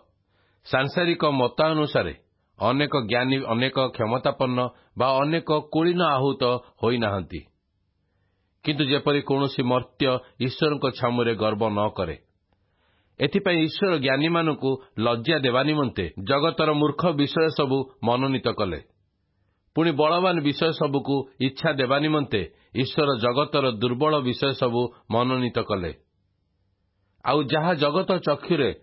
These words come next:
ମାନ୍ୟଗଣ୍ୟ, ସେ ସବୁକୁ ବ୍ୟର୍ଥ କରିବା ନିମନ୍ତେ ଈଶ୍ୱର ଜଗତର ନୀଚ ଓ ତୁଚ୍ଛ ବିଷୟଗୁଡ଼ିକ, ହଁ,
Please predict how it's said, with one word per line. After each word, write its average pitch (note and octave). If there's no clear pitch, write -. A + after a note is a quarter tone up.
ମାନ୍ୟଗଣ୍ୟ, C3+
ସେ C#3+
ସବୁକୁ C3
ବ୍ୟର୍ଥ C#3
କରିବା B2+
ନିମନ୍ତେ B2
ଈଶ୍ୱର B2+
ଜଗତର A#2+
ନୀଚ C#3
ଓ C3
ତୁଚ୍ଛ D3+
ବିଷୟଗୁଡ଼ିକ, C3
ହଁ, B2